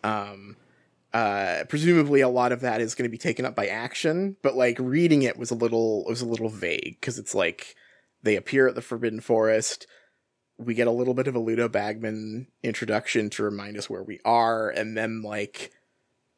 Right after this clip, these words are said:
they, they're, they have to describe the scene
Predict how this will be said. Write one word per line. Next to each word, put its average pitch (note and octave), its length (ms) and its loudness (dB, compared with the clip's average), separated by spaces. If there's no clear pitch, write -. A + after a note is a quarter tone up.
they, G#2 240 -2
they're, G#2+ 640 0
they A2+ 200 -4
have A#2 340 -6
to A2+ 540 -6
describe C3+ 1040 2
the C3+ 140 -4
scene C3 840 0